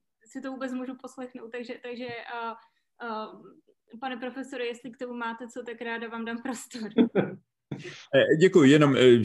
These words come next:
Speaker 3: na tu otázku, eh, pana redaktora, eh, s-,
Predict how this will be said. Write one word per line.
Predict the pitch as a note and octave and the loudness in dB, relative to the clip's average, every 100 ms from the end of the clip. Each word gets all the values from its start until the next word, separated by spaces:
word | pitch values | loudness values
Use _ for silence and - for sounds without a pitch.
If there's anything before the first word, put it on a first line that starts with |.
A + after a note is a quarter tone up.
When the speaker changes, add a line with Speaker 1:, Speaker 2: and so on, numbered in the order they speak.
| - | 2
Speaker 3:
na | A#2 B2+ B2+ | 2 6 4
tu | B2 C3 A2 G#2+ | 4 6 6 6
otázku, | A2+ A2+ A2+ A2+ - A2+ G2 - C#3 B2 - | 4 4 4 2 2 2 2 -2 -14 -14 -4
eh, | G2+ G2 F#2 G2 G2+ F#2 G2+ G2+ | 2 4 4 4 2 2 0 0
pana | G#2+ A2 | 0 0
redaktora, | A2 A2+ - A2+ A2 | 2 0 2 4 6
eh, | - F#2+ F2+ | 4 2 0
s-, | - - - G2+ | -6 -12 -2 0